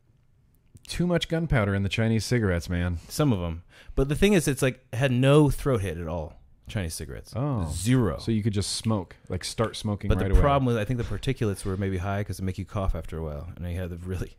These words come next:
Speaker 2: <laughs> productive cough constantly. I was
Speaker 1: Yeah.
Speaker 2: like, <laughs>
Speaker 1: How much were you smoking?
Speaker 2: Two and a half, three packs.
Speaker 1: A day?
Speaker 2: Sometimes, yeah.
Speaker 1: Three packs a day?
Speaker 2: Yeah. Well, how much did they
Speaker 1: Wow.
Speaker 2: cost, dude? Nothing. Pennies.
Speaker 1: So you just smoke up?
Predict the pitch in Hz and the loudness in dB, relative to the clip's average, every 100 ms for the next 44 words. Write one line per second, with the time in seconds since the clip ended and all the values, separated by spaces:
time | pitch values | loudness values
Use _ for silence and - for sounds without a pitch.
0 | _ - - - 95 98 90 92 - 101 | _ -18 -6 -4 -2 -4 -8 -10 -6 -6
1 | 85 - 104 98 - 82 82 85 - 98 | -4 -4 -4 -6 -6 -8 -8 -10 -4 0
2 | 95 90 85 104 107 - - - - - | 0 -2 -4 -4 -4 -4 -10 -12 -12 -4
3 | 110 135 131 135 - 110 98 - 107 98 | 0 2 4 2 2 2 2 2 0 0
4 | 82 78 78 _ _ - - 104 - _ | -2 -6 -10 _ _ -20 -10 -8 -8 _
5 | 117 110 107 - 104 104 101 - - - | -4 -4 -4 -6 -4 -4 -4 -8 -18 -20
6 | - - 107 113 123 190 214 87 71 - | -12 -2 4 6 6 2 0 -8 -10 -16
7 | - - - 160 208 196 190 - 117 110 | -20 -20 0 2 4 2 2 -2 0 2
8 | 165 139 95 82 - - _ _ 104 151 | 2 2 0 -4 -12 -20 _ _ 4 6
9 | 240 269 233 - - 269 - - 120 135 | 6 6 4 4 4 4 4 0 -2 -2
10 | - 165 233 101 87 _ - 208 190 - | 0 0 0 -2 -8 _ 2 4 4 0
11 | - - _ _ _ _ - 139 131 120 | -6 -16 _ _ _ _ 0 2 2 0
12 | - 135 113 165 90 53 | -2 -2 -2 -2 -4 -8